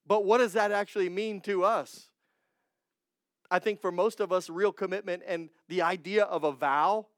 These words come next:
<laughs> we, we, we don't have the slightest idea what that means. Maybe a pinky promise or a, it's become a cultural thing, and what a real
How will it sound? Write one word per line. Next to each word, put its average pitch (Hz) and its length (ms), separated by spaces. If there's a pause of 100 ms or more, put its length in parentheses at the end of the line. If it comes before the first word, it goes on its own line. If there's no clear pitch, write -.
<laughs> - 1120
we, 156 240
we, 180 200
we 180 160
don't 180 180
have 175 120
the 170 100
slightest 190 460
idea 202 320
what 143 180
that 131 180
means. 104 340 (760)
Maybe 180 220
a 139 40
pinky 202 360
promise 202 600
or 147 200
a, 135 160 (2250)
it's 180 160
become 196 420
a 165 60
cultural 196 540
thing, 196 400
and 151 160 (200)
what 190 180
a 151 100
real 185 640